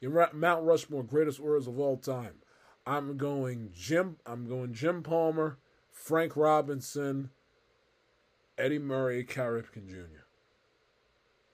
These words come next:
The Orioles aren't as,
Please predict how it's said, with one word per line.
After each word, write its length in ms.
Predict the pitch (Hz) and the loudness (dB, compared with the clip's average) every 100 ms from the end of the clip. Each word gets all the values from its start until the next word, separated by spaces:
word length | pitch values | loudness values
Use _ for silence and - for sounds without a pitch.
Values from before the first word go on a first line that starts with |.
| _ _ _ _ _ | _ _ _ _ _
The 140 | 135 156 | 0 8
Orioles 760 | 196 208 202 175 156 135 - - _ _ _ - | 10 10 10 8 8 2 -8 -18 _ _ _ 2
aren't 520 | 165 180 175 165 - | 6 8 8 4 -2
as, 260 | 143 143 | -4 -2